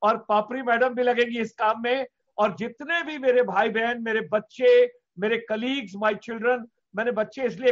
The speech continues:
कहा क्योंकि सेवेंटी ईयर की एज में मैं वो लिबर्टी ले सकता हूँ। I am twenty year, but my biological clock is twenty. So my dopamine tells me, all my children world over,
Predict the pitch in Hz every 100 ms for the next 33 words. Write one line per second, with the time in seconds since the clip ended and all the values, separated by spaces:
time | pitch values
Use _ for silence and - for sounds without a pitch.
0 | 240 226 240 240 240 240 - 214 226 220
1 | 240 233 226 214 214 220 226 220 214 208
2 | 196 208 240 220 208 196 - - 180 180
3 | 151 _ _ _ _ 165 214 262 269 -
4 | 247 226 269 254 277 294 233 240 240 _
5 | 202 208 180 196 233 262 285 311 302 262
6 | 240 - 226 - 220 208 214 196 - _
7 | _ - 254 254 247 196 160 233 285 339
8 | 339 247 262 247 160 196 208 214 208 _
9 | _ 180 220 262 302 320 214 - 262 226
10 | 247 214 214 202 196 196 190